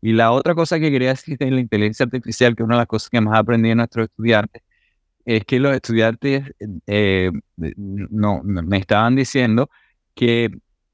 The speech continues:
eh, parte de lo que les resulta atractivo de la inteligencia artificial o de preguntarle a chat G P T, chat G P T preguntas de lo que están intentando aprender en clase, es que le pueden preguntar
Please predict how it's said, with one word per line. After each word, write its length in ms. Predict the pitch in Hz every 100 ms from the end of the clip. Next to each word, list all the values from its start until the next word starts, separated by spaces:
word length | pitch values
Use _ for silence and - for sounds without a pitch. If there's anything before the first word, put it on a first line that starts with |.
| _ _
eh, 640 | 120 113 107 104 101 101 - _ _ _ _ _
parte 340 | - 123 - 160
de 60 |
lo 140 | 151 143
que 120 | 135
les 180 | 113 107
resulta 460 | 110 - 143 135
atractivo 480 | 156 131 120 135 127
de 60 | 113
la 80 |
inteligencia 640 | 104 87 101 98 110 110 127
artificial 600 | 123 127 110 98 123 120
o 80 | 104
de 80 |
preguntarle 540 | 98 98 92 90 107 120
a 60 |
chat 220 | 120 127 110
G 220 | 127 127
P 120 | - 110
T, 60 | _ _ _
chat 180 | - 113
G 140 | 117
P 120 | - 110
T 180 | 131
preguntas 480 | 110 98 95 95 117
de 60 | 127
lo 80 | 98
que 80 |
están 200 | 92 95
intentando 460 | 110 117 107 101 107
aprender 380 | 113 104 98 101
en 80 | 110
clase, 420 | 113 147 - - _ _ _ _ _ _ _ _ -
es 260 | 110 113
que 380 | - 139 135 - _ _ -
le 240 | 101 101
pueden 320 | - 117 139
preguntar 760 | 151 147 123 104 120 151 -